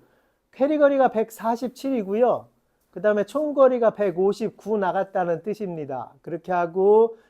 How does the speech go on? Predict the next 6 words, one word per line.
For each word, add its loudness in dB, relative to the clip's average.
이쪽에서 0
보시면 0
하나씩 -4
분석해 0
드릴게요. -2
모션. 2